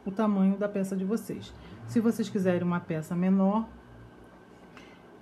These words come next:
vocês só vão fazer essa carreira aqui e vão pular pra carreira após essa aqui que eu vou fazer agora.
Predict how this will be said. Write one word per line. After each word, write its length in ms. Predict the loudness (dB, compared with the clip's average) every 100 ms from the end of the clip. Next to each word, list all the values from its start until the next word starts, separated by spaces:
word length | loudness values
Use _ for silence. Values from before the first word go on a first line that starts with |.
| -20 -20 -20 -4
vocês 240 | -2 0
só 140 | 0 2
vão 160 | 4
fazer 220 | 4 2 0
essa 160 | -2
carreira 440 | -2 -2 0 0 0
aqui 380 | 0 0 0 0
e 80 |
vão 260 | -2 2 0
pular 480 | 0 2 2 2 0
pra 120 | -4
carreira 600 | -2 -2 0 0 0 -4 -4
após 520 | -4 -2 0 2 0
essa 180 | -4 -6
aqui 160 | -8
que 80 | -6
eu 60 | -4
vou 100 | -4
fazer 260 | -4 -4
agora. 400 | -4 -2 -4 -6